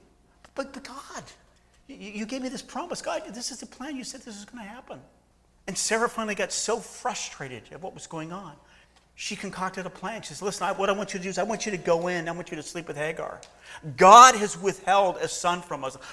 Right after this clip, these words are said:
I want you to go, and I want you to sleep with Hagar." And that's what, that's what Abram did. Ishmael was born. And, and because of that disobedience, because of presuming on God, all kinds of problems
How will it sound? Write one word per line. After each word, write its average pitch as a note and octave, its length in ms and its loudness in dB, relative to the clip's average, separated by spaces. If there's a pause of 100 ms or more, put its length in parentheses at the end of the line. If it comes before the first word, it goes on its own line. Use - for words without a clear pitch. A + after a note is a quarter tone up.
I E3 60 -2
want F#3 220 -4
you F#3 60 -6
to D#3+ 40 -6
go, E3 380 10
and D#3 80 2
I E3 40 0
want F3 180 -6
you E3 40 -8
to D3+ 80 -12
sleep - 500 -6
with D3+ 120 -10
Hagar." F#3+ 320 -6
And D3 80 -8
that's F3+ 160 -8
what, A#3 100 -14 (560)
that's - 140 -18
what A3+ 80 -4
Abram G3 240 -12
did. G#3 320 -16 (680)
Ishmael G3 360 -10
was D#3 140 -8
born. C#3+ 260 -4
And, F3+ 180 -6
and F#3+ 120 -4
because A#3+ 560 2
of A#3 140 8
that A3+ 180 6
disobedience, G#3 560 -2 (140)
because - 460 4
of C#4+ 120 4
presuming A3 540 0
on G#3 200 2
God, A3 300 8 (180)
all C#4+ 320 12
kinds D4 680 2
of - 180 0
problems B3+ 640 6